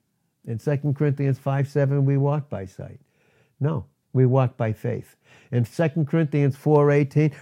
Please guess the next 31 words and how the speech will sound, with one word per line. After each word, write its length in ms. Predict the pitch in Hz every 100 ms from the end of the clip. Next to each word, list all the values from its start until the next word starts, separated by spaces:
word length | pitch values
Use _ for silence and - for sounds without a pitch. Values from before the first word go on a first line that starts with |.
| -
we're 120 | 143
not 260 | 165 190 -
to 80 |
look 240 | 175 170 147
at 120 | 139
the 100 | 143
things 320 | - 151 131
that 140 | 135 127
are 80 | 117
seen 340 | - 156 165
because 300 | 151 147 127
the 100 | 147
things 440 | - 190 214 220
that 140 | 208 208
are 80 | 202
seen 500 | - 196 190 202 196
are 140 | 151
temporal. 720 | 139 - 202 214 208 123 90 - _ _ _ _ _ _ _ _ _ _ _ _ _ _ _ _
But 120 | 139
the 80 | 120
things 380 | - 170 147 139
that 160 | 131
are 180 | 123 117
not 320 | 127 165 185
seen 260 | - 123 117
are 160 | 107
eternal. 540 | 107 101 110 104 95 92 _ _ _ _ -
And 100 | 110
that's 220 | 139 135
a 40 |
fact. 520 | - 117 98 - -